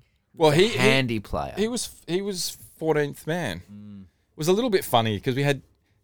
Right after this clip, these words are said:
Speaker 1: Carl Lawton on the bench. We also had
Speaker 2: It's
Speaker 1: Dylan
Speaker 2: Ca-, is it
Speaker 1: Walker.
Speaker 2: Carl or Kyle?
Speaker 1: Carl.
Speaker 2: Is it?
Speaker 1: Like Doctor Carl.
Speaker 2: Ah, there you go. I've been thinking it's Kyle.
Speaker 1: K A R L, Carl.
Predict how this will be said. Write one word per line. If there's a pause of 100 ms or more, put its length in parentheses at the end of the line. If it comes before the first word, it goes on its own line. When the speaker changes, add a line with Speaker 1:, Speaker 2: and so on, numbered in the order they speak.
(100)
Speaker 1:
Carl
Lawton
on
the
bench.
We
also
had
Speaker 2:
It's
Speaker 1:
Dylan
Speaker 2:
Ca-,
is
it
Speaker 1:
Walker. (100)
Speaker 2:
Carl
or
Kyle? (580)
Speaker 1:
Carl. (220)
Speaker 2:
Is
it? (260)
Speaker 1:
Like (260)
Doctor
Carl. (100)
Speaker 2:
Ah, (340)
there
you
go.
I've
been
thinking
it's
Kyle.
Speaker 1:
K
A
R
L,
Carl.